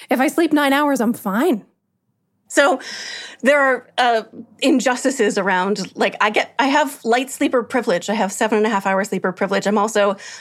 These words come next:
Speaker 2: an early bird. We have a brother whose natural go to bed time is three A M. It is really hard for him to find a job where he can sleep according to his body's needs.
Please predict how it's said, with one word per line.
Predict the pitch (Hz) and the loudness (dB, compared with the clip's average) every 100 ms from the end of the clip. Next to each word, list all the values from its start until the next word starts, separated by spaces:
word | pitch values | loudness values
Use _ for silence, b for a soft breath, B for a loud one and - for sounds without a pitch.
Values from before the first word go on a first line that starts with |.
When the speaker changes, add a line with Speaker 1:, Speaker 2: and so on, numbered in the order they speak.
| B | B
Speaker 2:
an | 220 208 - | 0 0 2
early | 233 254 277 | 2 2 0
bird. | 302 349 381 381 - _ _ _ | 0 0 -2 -6 -10 _ _ _
We | 254 269 | -2 2
have | 233 - | 2 0
a | 208 | 0
brother | 214 214 320 311 | 2 2 0 0
whose | 254 233 | -2 0
natural | 220 220 240 240 | 0 0 0 -2
go | 226 220 | 0 0
to | 208 | 0
bed | 170 196 | -2 -2
time | 196 269 277 | -2 -2 0
is | 165 - | -2 -6
three | - 214 233 240 | -4 -2 0 0
A | 208 202 | 0 2
M. | 175 208 311 - b b b b b b _ | 0 0 -2 -4 b b b b b b _
It | 466 | 0
is | 440 240 302 | 2 0 0
really | 320 320 | 2 2
hard | 302 302 | 2 0
for | 285 277 | -2 -2
him | 277 262 262 | 0 2 0
to | 254 262 | -2 -4
find | 277 269 269 262 262 | 0 0 2 0 0
a | 226 | -4
job | 202 269 277 214 185 | 0 2 2 0 0
where | 202 202 | 0 0
he | 247 | -2
can | 240 214 214 220 B B | 0 2 0 -2 B B
sleep | - 254 254 | -2 0 0
according | 262 - 233 226 | 0 0 0 0
to | 233 | 0
his | 247 220 | 2 0
body's | 190 202 220 214 196 | 0 0 0 0 0
needs. | 196 277 466 165 190 - - | 0 2 0 -2 -8 -14 -16